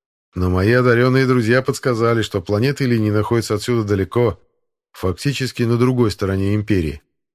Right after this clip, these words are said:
Это, видимо, было единственной причиной, почему до сих пор над планетой оставался ещё и имперский флаг. Самое интересное, что это не было, по сути, предательством. Коллапсирующая империя с удовольствием передавала планеты, которые уже была не в состоянии содержать,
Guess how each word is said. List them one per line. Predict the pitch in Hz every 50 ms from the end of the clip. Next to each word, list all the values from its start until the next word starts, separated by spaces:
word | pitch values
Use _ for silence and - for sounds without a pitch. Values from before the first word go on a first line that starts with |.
| _ _ _ _ _ _ _ _ _ _ _ -
Это, | 104 107 117 - 131
видимо, | 127 131 120 127 135 127
было | 120 131 131
единственной | 131 131 139 135 147 143 110 - - 98 95 92
причиной, | - 98 98 - - 104 92 92
почему | 87 104 98 - 107 104 107 107
до | 104 107
сих | 95 104 107 -
пор | - 131 123
над | 117 120 107 -
планетой | 107 107 107 110 107 104 107 101
оставался | 95 - - 104 98 101 98 92 - -
ещё | 95 - - 107
и | 98 95 98
имперский | 104 104 95 - 104 92 - - - 82
флаг. | - - 90 82 - - - _ _ _ _ _ _ _ _ _ _ _ _ _ _ _ _ _ _ _ _ _ _ _
Самое | - - - 82 82 90 92 92
интересное, | 87 - 101 104 120 127 117 - - 107 101
что | - - 107
это | 107 107 - 117
не | 104 101 107 123
было, | 120 123 117
по | 110 - 117 107
сути, | - 117 101 101
предательством. | 92 - 104 95 95 104 107 107 113 101 - - 101 92 - _ _ _ _ _ _ _ _ _ _ _
Коллапсирующая | - 87 85 87 92 90 - - 131 139 131 135 131 120 - - 120 120
империя | 113 104 117 131 135 131 123 117
с | 107 -
удовольствием | 113 98 95 98 110 123 139 131 - - 113 104 98
передавала | - 110 104 107 101 107 104 110 113 117 110 104
планеты, | 104 104 101 101 113 135 139 120 117 95
которые | 98 95 87 101 104 104 107
уже | 107 104 104 101
была | 104 107 104 98
не | 101 101
в |
состоянии | - - 113 - - 120 110 107 104 98 92
содержать, | 87 - 107 101 104 104 98 98 82 76 - -